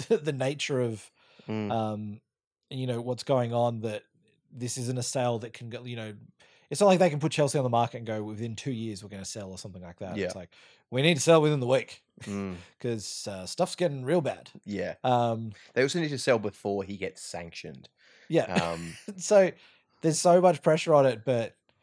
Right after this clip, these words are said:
Speaker 1: and, and, and then in that instance, who, what billionaire is sitting around going like, "No, today's Monday, I'm just gonna chill. Tuesday, I'll buy this team."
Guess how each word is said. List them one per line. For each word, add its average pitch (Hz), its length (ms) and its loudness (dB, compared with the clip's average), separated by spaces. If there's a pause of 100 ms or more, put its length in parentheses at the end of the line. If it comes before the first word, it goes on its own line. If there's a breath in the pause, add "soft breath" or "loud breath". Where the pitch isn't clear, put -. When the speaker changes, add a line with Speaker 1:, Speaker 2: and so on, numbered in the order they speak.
(800)
Speaker 1:
and, 156 200 2
and, 180 180 2
and 180 120 2
then 196 100 6
in 185 100 4
that 247 140 6
instance, 170 380 0 (120)
who, 190 360 4
what 175 340 4
billionaire 180 380 8
is 151 120 4
sitting 156 280 -2
around 135 300 4
going 131 280 2
like, 123 360 0 (420 soft breath)
"No, 247 380 6
today's 226 360 6
Monday, 175 520 6
I'm 175 120 2
just 165 140 -4
gonna 170 140 0
chill. 156 420 2
Tuesday, 202 680 2 (100)
I'll 403 140 4
buy 254 260 10
this 247 160 0
team." 143 480 -4